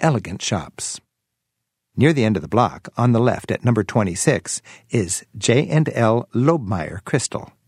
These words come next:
founded, as it says, in eighteen twenty-three. It still has its impressive brown storefront with gold trim, statues,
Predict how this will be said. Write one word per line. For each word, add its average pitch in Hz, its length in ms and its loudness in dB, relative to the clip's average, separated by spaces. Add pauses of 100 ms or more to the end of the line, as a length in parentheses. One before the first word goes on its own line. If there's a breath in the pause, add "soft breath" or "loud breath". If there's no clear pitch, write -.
(200 soft breath)
founded, 139 480 -2
as 78 160 -12
it - 120 -10
says, 113 360 -4 (300 soft breath)
in 117 180 2 (120)
eighteen - 500 0
twenty-three. 98 720 -2 (600 loud breath)
It - 140 -4
still 180 220 4
has 120 260 2
its - 160 -6
impressive 139 580 0
brown 135 300 2
storefront 127 640 0
with 110 220 -2
gold 156 260 2
trim, 165 340 2
statues, 156 680 0